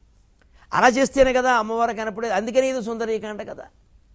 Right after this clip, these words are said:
ఆ తపస్సమాధి ఎలా ఉండాలో తెలుగు పద్యాల్లో తెలుసుకుందాం. తెలుగేం తక్కువ. <laughs> కొత్త పద్యం రాజశేఖర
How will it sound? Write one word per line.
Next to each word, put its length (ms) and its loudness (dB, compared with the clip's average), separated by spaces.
ఆ 100 8
తపస్సమాధి 680 0
ఎలా 220 0
ఉండాలో 280 -6
తెలుగు 260 0
పద్యాల్లో 380 2
తెలుసుకుందాం. 480 -6
తెలుగేం 340 -6
తక్కువ. 600 0
<laughs> 280 -14
కొత్త 180 -4
పద్యం 300 -6
రాజశేఖర 640 -4